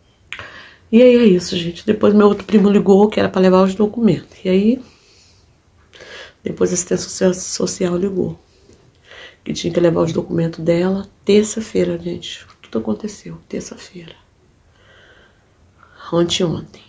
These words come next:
Ontem ela foi enterrada, hoje eu tô aqui conversando com vocês. É, e aí foi o desespero. Acabou, né? Acabou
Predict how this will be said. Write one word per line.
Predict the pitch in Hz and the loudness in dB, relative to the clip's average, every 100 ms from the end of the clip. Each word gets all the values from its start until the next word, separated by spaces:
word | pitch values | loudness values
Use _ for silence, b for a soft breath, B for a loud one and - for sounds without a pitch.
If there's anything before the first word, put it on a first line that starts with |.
| - | -6
Ontem | 185 190 | -4 -2
ela | 185 | -4
foi | 180 170 | -4 -6
enterrada, | 165 165 165 185 202 180 | -6 -4 -2 -2 -4 -4
hoje | 175 175 | -4 -6
eu | |
tô | 180 190 | -8 -10
aqui | 185 - | -12 -16
conversando | - 185 185 180 180 | -12 -12 -10 -12 -12
com | 190 | -12
vocês. | 190 190 - 156 - _ _ B B B B B _ _ - | -12 -14 -20 -20 -20 _ _ B B B B B _ _ 2
É, | 180 180 175 170 165 - b b b b b b _ _ _ _ _ _ _ _ _ _ _ _ _ _ _ _ _ _ - | 4 6 4 2 -2 -10 b b b b b b _ _ _ _ _ _ _ _ _ _ _ _ _ _ _ _ _ _ -6
e | 185 | -2
aí | 185 | -2
foi | 185 196 | -2 -6
o | 196 | -6
desespero. | 190 196 208 214 175 170 170 175 - 175 - _ B B B B B B B B _ - - - B B B B | -4 -4 -6 -10 -10 -10 -10 -10 -12 -14 -20 _ B B B B B B B B _ -20 -20 -20 B B B B
Acabou, | - 202 185 156 156 | -8 -4 -4 -6 -6
né? | 170 180 180 165 _ _ - | -8 -10 -14 -20 _ _ -20
Acabou | - 175 175 | -16 -14 -12